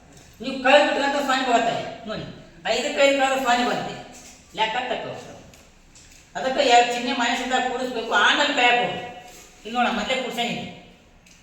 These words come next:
ಮೈನಸ್ ಹತ್ತು ಆತು. ಆಮೇಲೆ ಹನ್ನೆರಡು ಹೋಗ್ತದೆ.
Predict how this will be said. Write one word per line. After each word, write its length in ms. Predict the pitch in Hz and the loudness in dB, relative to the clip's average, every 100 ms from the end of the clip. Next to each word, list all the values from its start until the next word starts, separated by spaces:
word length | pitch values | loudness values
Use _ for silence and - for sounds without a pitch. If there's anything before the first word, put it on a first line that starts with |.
| - - - - - - - - - - 190 | -20 -20 -20 -20 -20 -20 -20 -20 -20 -16 -4
ಮೈನಸ್ 280 | 220 220 208 | 0 0 0
ಹತ್ತು 220 | 190 - | -2 -4
ಆತು. 440 | - - - - - | -6 -8 -16 -18 -6
ಆಮೇಲೆ 460 | - 226 294 311 311 | 2 6 6 6 4
ಹನ್ನೆರಡು 240 | 269 277 | 2 2
ಹೋಗ್ತದೆ. 540 | 269 262 214 - - | 0 2 0 0 -6